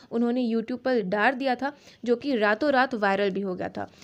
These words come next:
और इसी कारण से उनकी किस्मत भी बदल गई। इस चैनल को लोगों ने बहुत ही अधिक प्यार दिया था, जिसके बाद उन्होंने आज फोर्टीन पॉइंट फ़ाइव लाख से ज़्यादा सब्सक्राइबर है, जो कि बहुत बड़ी बात है। इस चैनल का टोटल वॉच टाइम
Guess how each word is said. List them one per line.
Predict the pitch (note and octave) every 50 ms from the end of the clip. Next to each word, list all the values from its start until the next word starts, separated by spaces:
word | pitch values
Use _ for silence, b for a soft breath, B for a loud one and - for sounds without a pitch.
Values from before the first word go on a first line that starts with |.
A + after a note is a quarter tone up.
| B B B B B
और | B3 B3 A#3+ -
इसी | C4 B3+ D#4+ E4
कारण | D#4+ D4 B3+ A#3+ B3 B3 B3+
से | B3+ C#4+
उनकी | C4+ A3+ A3+ A3 B3+
किस्मत | B3 - A3+ - - A3+ A#3 A#3
भी | A3+ B3+
बदल | A3+ G3 F#3 F3+ F#3 F3
गई। | F3+ F#3+ F#3 -
इस | - B3 A#3+ -
चैनल | - C4 A#3 A#3 C4+ D4
को | C#4+ D4 C#4+
लोगों | C4 B3 A#3 A3 B3+ B3+
ने | B3+ C4
बहुत | G#3+ G3 G3+ G3+ A3 G#3+ G#3+ G#3+ C4+
ही | C4+
अधिक | - - F#3 A#3 A3+ - _
प्यार | A3 G3 F3+ F3+ F3+
दिया | F#3 F3 E3 E3+
था, | E3 - - - B B B B B B B B A3+
जिसके | A3+ A#3+ - - - C#4+ C4+ - _ _ _ _ _ _ -
बाद | A3+ G#3+ G3+ A#3 A#3+ B B B B -
उन्होंने | A3+ A#3 B3 A3 A3 A3+ B3+ - -
आज | - G#3+ G#3+ B3 - - b b b b _ _ _
फोर्टीन | C4+ C4+ C4 D4+ D#4+ E4 D#4+
पॉइंट | D#4+ D#4+ D4 D4 C4
फ़ाइव | - - A#3+ A3+ B3 C#4 C#4 - - - -
लाख | G#3 G3+ B3+ B3+ -
से | - C4
ज़्यादा | A#3+ G#3+ G3+ A3+
सब्सक्राइबर | A3+ - G#3 G3 - - F#3+ F3+ F3 F3 - -
है, | - G3+
जो | F#3+ G#3+
कि | G#3 B3 A3
बहुत | G3 A3+ A3+ C4 A3+
बड़ी | G3 G3+ G3+ G3 G3+
बात | F#3+ F#3 F3 F3+ - -
है। | -
इस | - A#3 -
चैनल | - C#4 B3 B3 C#4 D#4
का | D#4 - D4+
टोटल | D4+ - B3+ A#3 A#3+ - C4+ C4+
वॉच | A3+ G#3+ G3+ G#3 G#3 - -
टाइम | A3+ A#3+